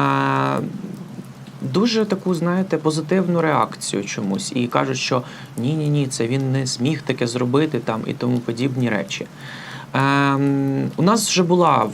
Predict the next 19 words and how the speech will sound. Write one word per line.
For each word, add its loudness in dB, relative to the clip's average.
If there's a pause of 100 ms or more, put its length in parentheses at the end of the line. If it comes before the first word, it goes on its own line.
в 2
нашо-, 0
нашій 0
історії 0
не 2
України, 2
е, 0
слава 2
Богу, -2 (440)
а 4
іншої, 2
американська 2
історія 2
про 2
хлопця. 2 (500)
Е, 2 (160)
ось 2
його 2
фотографія. 2